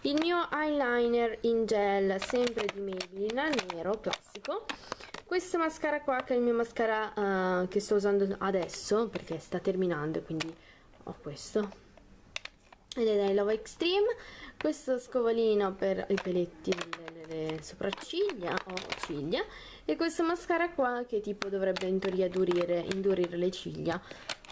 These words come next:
Cose di questo genere, di cui non, boh, boh, ragazze. Sono molto titubante. <laughs> E lì in fondo ho, eh, un coperchio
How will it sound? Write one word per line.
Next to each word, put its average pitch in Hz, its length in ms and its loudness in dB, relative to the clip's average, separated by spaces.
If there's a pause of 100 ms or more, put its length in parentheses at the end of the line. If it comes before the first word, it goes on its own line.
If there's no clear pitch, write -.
Cose 196 280 -4
di 185 120 -16
questo - 400 -2
genere, 254 600 2 (120)
di 196 180 -2
cui 180 320 2
non, 180 480 4 (920)
boh, - 200 -8 (500)
boh, - 180 -4 (320)
ragazze. - 440 -12 (840)
Sono 180 320 0 (100)
molto 180 280 2
titubante. 254 1000 2 (360)
<laughs> 262 600 2 (960)
E 254 260 0 (460)
lì 269 140 4
in 277 120 2
fondo 214 520 2
ho, 202 380 0
eh, 165 420 -2 (600)
un 208 100 2
coperchio 175 680 -6